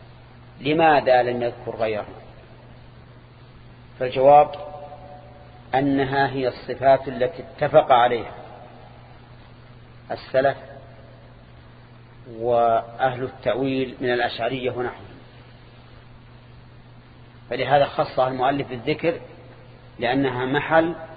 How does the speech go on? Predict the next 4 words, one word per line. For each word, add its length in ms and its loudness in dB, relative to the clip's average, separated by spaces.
اتفاق. 480 -6
أما، 560 2
أما 180 2
السلف 420 2